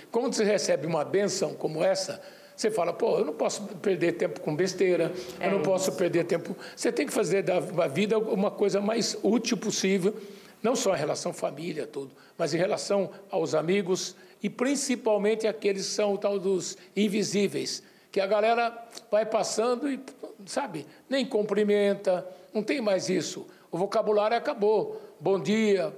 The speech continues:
Speaker 1: por favor,
Speaker 2: Que é o
Speaker 1: obrigado",
Speaker 2: básico, né,
Speaker 1: que é o
Speaker 2: Fausto?
Speaker 1: básico,
Speaker 2: É o
Speaker 1: é isso
Speaker 2: básico
Speaker 1: mesmo,
Speaker 2: da
Speaker 1: é.
Speaker 2: educação.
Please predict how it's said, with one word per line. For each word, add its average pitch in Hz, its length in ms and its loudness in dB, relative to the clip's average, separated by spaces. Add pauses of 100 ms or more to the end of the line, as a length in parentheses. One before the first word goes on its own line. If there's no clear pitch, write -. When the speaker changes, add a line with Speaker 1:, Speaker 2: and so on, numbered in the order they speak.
Speaker 1:
por 185 120 2
favor, 190 680 2
Speaker 2:
Que - 100 -6
é 202 40 2
o 196 40 -2
Speaker 1:
obrigado", 190 320 0
Speaker 2:
básico, 208 320 2
né, 185 100 2
Speaker 1:
que - 60 -6
é - 0 -
o - 40 -10
Speaker 2:
Fausto? 196 280 2
Speaker 1:
básico, 196 420 2
Speaker 2:
É 180 40 0
o - 20 2
Speaker 1:
é 220 40 2
isso 254 80 2
Speaker 2:
básico 285 80 2
Speaker 1:
mesmo, 240 160 0
Speaker 2:
da 190 80 2
Speaker 1:
é. - 40 2
Speaker 2:
educação. 185 680 -4